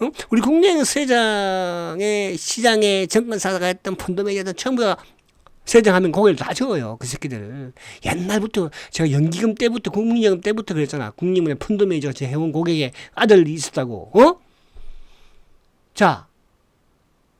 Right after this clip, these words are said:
강화된 회계 기준을 또 적용을 시키거든요. 어, 이거 뭐 셀터 어쩌고 저쩌고, 어, 지분이 이러쿵저러쿵, 세장이 이러쿵저러쿵. 그래서,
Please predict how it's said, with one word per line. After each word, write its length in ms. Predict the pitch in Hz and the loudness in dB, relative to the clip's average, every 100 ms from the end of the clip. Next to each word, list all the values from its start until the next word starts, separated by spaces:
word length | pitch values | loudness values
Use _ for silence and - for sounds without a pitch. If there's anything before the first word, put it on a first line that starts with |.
| _ _ _ _ _ | _ _ _ _ _
강화된 640 | - 147 156 156 143 135 135 - | -14 -10 -8 -8 -8 -10 -12 -16
회계 500 | - 226 240 233 220 | -10 -6 -6 -6 -8
기준을 600 | 151 123 131 143 170 180 _ _ _ _ _ _ | -10 -10 -8 -8 -10 -14 _ _ _ _ _ _
또 160 | 494 466 | 4 6
적용을 380 | - 190 170 147 | 8 8 8 6
시키거든요. 640 | - 156 131 117 107 101 | 2 -2 0 -2 -8 -12
어, 400 | 160 139 139 131 104 | -14 -12 -12 -12 -10
이거 260 | 135 165 | -6 -4
뭐 400 | 143 151 - 175 | -6 -8 -14 -10
셀터 400 | 185 196 170 - | -6 -6 -8 -8
어쩌고 280 | 156 196 180 | -8 -8 -8
저쩌고, 520 | 165 - 185 180 180 _ - _ | -8 -10 -10 -10 -12 _ -20 _
어, 80 | 143 | -14
지분이 420 | - 175 180 190 | -4 -2 -2 -2
이러쿵저러쿵, 640 | 175 180 196 175 180 202 190 | -4 -4 -4 -4 -4 -6 -4
세장이 400 | - 247 190 196 | -2 -2 -2 -4
이러쿵저러쿵. 540 | 175 180 185 185 185 - - - - - | -4 -6 -8 -8 -14 -18 -20 -20 -20 -12
그래서, 640 | - 175 160 180 202 143 | -6 -4 0 4 6 4